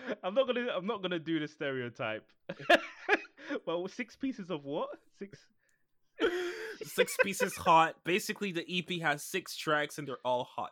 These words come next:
Speaker 2: They're all flames. So this is,
Speaker 1: Oh.
Speaker 2: that's just how I look at it. You know, I don't know if, if, if that's the reason why he named it that, but, you know,
Speaker 1: Yeah.
Speaker 2: um,
Speaker 1: Yeah, man. He's, that sounds like a flame emoji.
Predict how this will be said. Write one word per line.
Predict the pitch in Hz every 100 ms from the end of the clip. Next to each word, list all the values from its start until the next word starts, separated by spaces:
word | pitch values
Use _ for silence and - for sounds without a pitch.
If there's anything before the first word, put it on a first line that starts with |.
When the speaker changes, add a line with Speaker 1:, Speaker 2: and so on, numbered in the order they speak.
| -
Speaker 2:
They're | 120
all | 127 127
flames. | - 120 104 - 90 - _ - -
So | - 139 123 107
this | 107
is, | 104
Speaker 1:
Oh. | 92
Speaker 2:
that's | 202 214
just | 220
how | 202 180
I | 156
look | 160 147 135
at | 113
it. | 113 -
You | 135
know, | 131 135 -
I | 143
don't | 170
know | 165
if, | 160 160 147
if, | 143 - - - 147
if | 156 156 -
that's | 147 156
the | 151
reason | 143 143 139
why | 139
he | 131 127
named | 113 123 135 147
it | 147
that, | 147 147 -
but, | 120 113 - _ _ -
you | 147
know, | 127 113 _ _
Speaker 1:
Yeah. | 170 95 87
Speaker 2:
um, | 123 120 120 117 113 -
Speaker 1:
Yeah, | 156 190
man. | 156 123 135 143 110
He's, | 139 135 123 120
that | 143 -
sounds | 156 143 131
like | 120 117
a | 127 113
flame | - 143 143 131
emoji. | 120 113 110 101 113